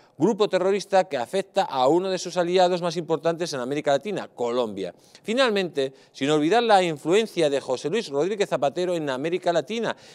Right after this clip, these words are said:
quien se ha convertido en uno de los principales defensores de las dictaduras de izquierda, con el apoyo legal del ex juez español Baltasar Garzón, quien, entre otros, defiende al testaferro de Nicolás Maduro,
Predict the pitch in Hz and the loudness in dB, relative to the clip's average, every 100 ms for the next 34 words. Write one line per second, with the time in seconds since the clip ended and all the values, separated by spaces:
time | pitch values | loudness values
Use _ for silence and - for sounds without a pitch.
0 | - 185 185 170 214 226 262 226 185 233 | -8 0 2 2 0 2 2 2 -4 -2
1 | 247 233 180 214 233 208 170 - 160 147 | 0 2 2 0 0 0 -2 -4 -6 -4
2 | 175 214 196 139 139 127 - 202 185 135 | -2 -2 -2 -4 -4 -4 -4 -4 -2 0
3 | 135 123 131 127 139 233 196 - 117 _ | 0 0 -4 -2 -2 0 -4 -4 -12 _
4 | 156 175 151 175 - - 101 120 131 143 | 0 0 0 -4 -4 -12 -6 -2 2 0
5 | 202 233 226 208 156 165 185 113 135 131 | 2 4 4 2 4 4 4 0 -2 0
6 | 123 - 214 - - 131 120 156 175 143 | -2 -2 -4 -4 -12 -8 -6 -2 -2 0
7 | - - 104 175 147 107 202 165 - - | -2 -2 -2 0 0 -2 -2 -2 -6 -20
8 | - - 175 160 143 127 - 170 233 202 | -20 0 2 2 -2 -6 -2 -2 -2 -4
9 | 180 131 120 185 202 196 180 143 131 - | -8 -6 -6 -2 -2 0 4 4 4 -2
10 | 131 113 - 196 196 170 - 165 175 175 | -4 -4 -2 0 0 -2 -2 -2 0 0
11 | 180 170 | 0 0